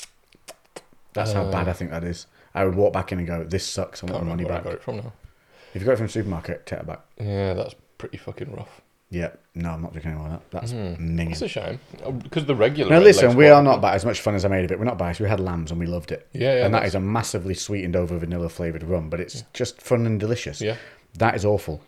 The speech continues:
Speaker 1: Do not buy it. Red Leg pineapple rum. Awful.
Speaker 2: The medic-, the medicinal taste that you're saying, I get that
Speaker 1: Yeah.
Speaker 2: completely. It is, it's, it, it's
Speaker 1: Oh,
Speaker 2: like
Speaker 1: it's
Speaker 2: something, but I can't put my finger on it.
Speaker 1: This, it coats your mouth like a, like, you know how sweetener leaves an aftertaste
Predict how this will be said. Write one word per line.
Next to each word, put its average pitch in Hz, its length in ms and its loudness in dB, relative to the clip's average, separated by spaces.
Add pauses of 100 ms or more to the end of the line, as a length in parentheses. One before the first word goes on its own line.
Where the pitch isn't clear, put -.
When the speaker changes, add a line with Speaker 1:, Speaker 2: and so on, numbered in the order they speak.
Speaker 1:
Do 117 120 4
not 117 200 0
buy 98 160 2
it. 80 160 -4
Red 101 240 0
Leg 98 260 0
pineapple 92 440 -4
rum. 85 220 -2 (240)
Awful. 87 420 -2
Speaker 2:
The 120 120 -4
medic-, 127 340 -2 (120)
the 123 80 -4
medicinal 110 720 -2
taste 92 260 -2
that - 100 -16
you're 85 80 -10
saying, 85 200 -2
I 78 100 -6 (120)
get - 160 -4
that - 200 -6
Speaker 1:
Yeah. 101 120 2
Speaker 2:
completely. 95 360 0
It 87 60 -8
is, 120 220 -4
it's, - 200 -8 (180)
it, 123 260 -6
it's - 100 -8
Speaker 1:
Oh, 117 60 0 (140)
Speaker 2:
like 123 260 6
Speaker 1:
it's - 80 -8
Speaker 2:
something, 127 260 0
but 110 140 4
I - 40 -10
can't 117 140 4
put - 100 -6
my 107 60 -2
finger 101 260 0
on 120 100 2
it. - 120 -10 (120)
Speaker 1:
This, - 220 0 (220)
it - 220 4
coats 156 340 4
your 135 100 4
mouth 120 440 0
like 101 220 0
a, 107 120 0
like, 98 280 -2 (120)
you 113 100 0
know 135 140 4
how 131 260 2
sweetener 117 560 -2
leaves 90 280 -4
an 92 80 0
aftertaste - 800 -6